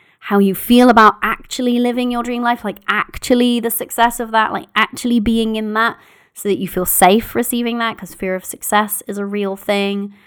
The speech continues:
Feelings of doubting our worthiness, unfortunately, are a real thing, right? So we need to be working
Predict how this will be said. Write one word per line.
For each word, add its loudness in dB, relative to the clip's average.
Feelings 0
of -6
doubting -2
our -6
worthiness, 0
unfortunately, -4
are -4
a -4
real -4
thing, -4
right? -4
So -8
we -6
need -6
to -16
be -6
working -4